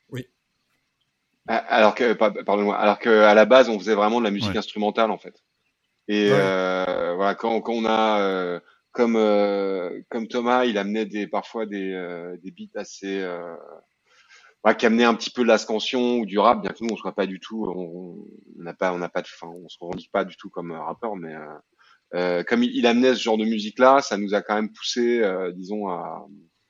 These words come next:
Speaker 2: ça, ça nous, ça nous invitait vraiment à avoir, à poser du chant dessus.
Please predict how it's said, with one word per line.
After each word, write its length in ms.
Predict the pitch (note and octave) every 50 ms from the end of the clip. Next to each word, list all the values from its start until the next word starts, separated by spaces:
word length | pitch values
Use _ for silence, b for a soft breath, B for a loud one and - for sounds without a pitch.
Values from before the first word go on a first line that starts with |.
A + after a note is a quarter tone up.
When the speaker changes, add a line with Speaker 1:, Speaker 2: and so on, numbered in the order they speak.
| _ _ _ _ _ _ _ _ _ B B B B B B B B B B B B B
Speaker 2:
ça, 180 | - G#2+ -
ça 160 | - - D3 C#3+
nous, 140 | D3+ D#3
ça 140 | D3+ - C#3
nous 180 | C#3+ C#3 B2 D3
invitait 540 | C#3+ C#3 C#3 - - D#3 D#3 D#3+ D#3+ D3+ B2
vraiment 380 | G#2+ A#2+ B2 C3 C#3 C#3+ D3 A#2+
à 80 | A2+
avoir, 340 | A2 G2+ A2+ B2+ B2 A#2+ A#2+
à 100 | A2+ -
poser 220 | - B2 B2 C#3
du 100 | B2+ B2
chant 200 | A#2+ - C3+ C3
dessus. 420 | B2 G#2+ - - D#3 F3 G3 F#3+